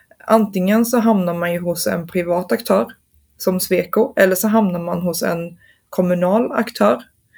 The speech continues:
Ehm, då kanske på ett kommunkontor som miljöinspektör till exempel är ju vanligt.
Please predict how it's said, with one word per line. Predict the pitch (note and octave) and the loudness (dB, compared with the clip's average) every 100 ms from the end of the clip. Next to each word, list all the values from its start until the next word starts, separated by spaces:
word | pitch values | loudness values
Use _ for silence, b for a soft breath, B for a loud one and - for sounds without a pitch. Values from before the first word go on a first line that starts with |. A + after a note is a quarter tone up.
| B B B G3 | B B B -2
Ehm, | F#3 F3+ F#3+ G3 G3+ | 0 0 0 -2 -4
då | - A3 A3 | 0 4 4
kanske | A#3 A3+ A3+ | 4 0 0
på | A3+ A3 | 2 2
ett | G#3 - | 2 0
kommunkontor | - G#3+ G#3 G3+ G3+ F#3+ G3 G3+ | 2 2 2 0 0 2 2 2
som | G3+ - G3 F#3+ | 0 0 0 2
miljöinspektör | G3 F#3+ G3 F#3+ F3+ - F#3+ - F#3 F#3+ | 2 2 2 2 -2 -4 -8 -2 0 0
till | F#3+ G3 | -2 -2
exempel | G3 F#3+ F3+ - F#3 F#3+ | 0 -2 -4 0 0 2
är | G3 | 0
ju | F#3+ | 0
vanligt. | F#3 F#3+ F3 F#3 F#3+ - | 2 -2 -2 -4 -6 -14